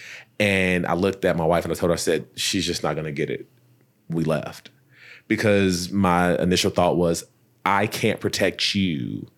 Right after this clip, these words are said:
and keep myself protected in this space. And people are fighting for a toy that is going to be under a tree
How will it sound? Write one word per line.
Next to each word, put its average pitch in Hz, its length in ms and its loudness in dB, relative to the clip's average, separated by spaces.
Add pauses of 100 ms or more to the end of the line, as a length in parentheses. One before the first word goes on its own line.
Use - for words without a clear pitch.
(380)
and 107 240 0
keep 110 160 -4
myself 90 480 0
protected 71 720 -6 (140)
in 92 160 0
this 82 180 0
space. - 560 -4 (400)
And 98 100 0
people 101 220 0
are 85 80 2
fighting 85 540 0
for 82 840 -2 (300)
a 76 80 -6
toy - 640 -4 (640)
that 90 180 0
is 87 160 0
going 87 300 -2
to 90 160 -4
be 85 120 -2
under 85 280 2
a 82 60 -4
tree 90 800 0